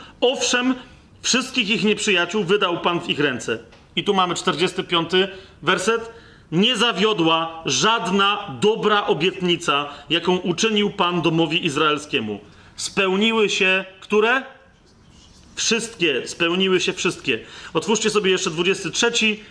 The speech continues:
rozdział, czternasty werset. „A oto ja idę dziś drogą całej ziemi. Poznajcie tedy całym swoim sercem i całą swoją duszą,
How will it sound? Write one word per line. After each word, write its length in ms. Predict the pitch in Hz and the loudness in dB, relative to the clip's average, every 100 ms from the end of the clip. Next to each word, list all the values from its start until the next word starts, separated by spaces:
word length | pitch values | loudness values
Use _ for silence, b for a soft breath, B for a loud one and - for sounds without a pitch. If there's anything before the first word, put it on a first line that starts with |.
| - | -2
rozdział, 380 | 175 196 156 170 | 0 0 0 -2
czternasty 560 | - 196 190 196 196 | -2 0 2 0 0
werset. 580 | 170 170 - 165 165 - - - - - - - - - - - - - - - - - - - - - - - - - - - - - - - B B B B B B B B B B | 0 0 0 -2 -2 -12 -20 -20 -20 -20 -20 -20 -20 -20 -20 -20 -20 -20 -20 -20 -20 -20 -20 -20 -20 -20 -20 -20 -20 -20 -20 -20 -20 -20 -20 -20 B B B B B B B B B B
„A 120 | 202 | -2
oto 240 | 226 220 214 | 0 2 2
ja 220 | 214 226 | 2 0
idę 340 | 233 220 214 | 0 0 0
dziś 220 | - 185 156 | 0 0 0
drogą 380 | 202 233 214 | 0 2 2
całej 360 | 208 233 226 233 | 0 0 0 0
ziemi. 480 | 175 202 151 110 - - - - - | 0 0 -2 -4 -8 -20 -20 -20 -6
Poznajcie 560 | - 196 208 240 233 220 | 0 2 2 2 2 0
tedy 340 | 233 214 165 | 2 2 2
całym 360 | 170 226 254 240 | 2 0 0 0
swoim 300 | - 220 220 | 2 0 2
sercem 460 | 220 185 - 180 | 0 -2 0 -2
i 40 | 180 | 0
całą 300 | 214 214 208 | 0 0 0
swoją 340 | - 208 190 | 0 2 2
duszą, 420 | 165 180 170 175 | 0 -2 -2 -4